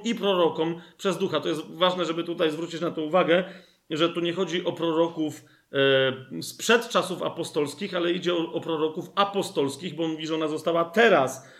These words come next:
objawiona świętym apostołom i prorokom przez Ducha Świętego. Ona wcześniej była przez nich wyrażana, przez proroków, ale oni jej nie rozumieli.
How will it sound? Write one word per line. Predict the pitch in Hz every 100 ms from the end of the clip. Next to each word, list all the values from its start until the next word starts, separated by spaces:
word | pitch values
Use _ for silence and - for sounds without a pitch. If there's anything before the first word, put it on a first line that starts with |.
| -
objawiona | 160 165 151 165 156 151 -
świętym | - - 180 175 165
apostołom | 151 165 - 175 170 -
i | 214
prorokom | - 180 170 151 147 139 127 - -
przez | 156 131
Ducha | 143 139
Świętego. | - 127 120 95 95
Ona | - 160 156 156 -
wcześniej | - - 233 240 185 170 151 143 - -
była | 127 185 180 165 156 - -
przez | - 208 190
nich | 185 151
wyrażana, | 135 165 151 156 302 220 151
przez | - 170
proroków, | - 175 170 156 - 247 -
ale | 165
oni | 180 190
jej | 185 185
nie | 175
rozumieli. | 170 151 165 190 139 104